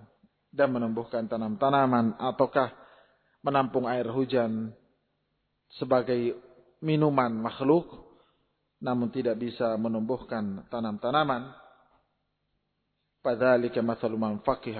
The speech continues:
فِي دِينِ اللَّهِ وَنَفَعَهُ اللَّهُ بِمَا أَبْعَثَنِي وَنَفَعَ بِهِ فَعَلِّمَ وَعَلَّمَ.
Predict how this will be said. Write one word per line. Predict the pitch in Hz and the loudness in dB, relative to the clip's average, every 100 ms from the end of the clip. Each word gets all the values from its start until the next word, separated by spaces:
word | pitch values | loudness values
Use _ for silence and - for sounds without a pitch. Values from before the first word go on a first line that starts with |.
| 104 | -8
فِي | 120 110 | -6 -6
دِينِ | 113 101 107 | -6 -6 -4
اللَّهِ | 120 127 123 | -2 -2 -4
وَنَفَعَهُ | 110 110 107 107 101 101 | -4 -4 -4 -6 -8 -10
اللَّهُ | 107 101 113 113 | -10 -4 -4 -4
بِمَا | 104 104 104 - 101 | -6 -6 -6 -8 -6
أَبْعَثَنِي | 135 - 117 113 110 113 147 165 170 | -4 -2 -6 -8 -6 -6 -6 -8 -8
وَنَفَعَ | 139 123 120 113 117 95 110 | -4 -4 -4 -4 -4 -4 -6
بِهِ | 104 104 127 143 143 _ _ | -8 -10 -10 -10 -10 _ _
فَعَلِّمَ | 110 - 127 123 113 107 | -8 -4 -4 -4 -4 -4
وَعَلَّمَ. | 101 - 120 104 87 78 | -2 -4 -6 -8 -10 -16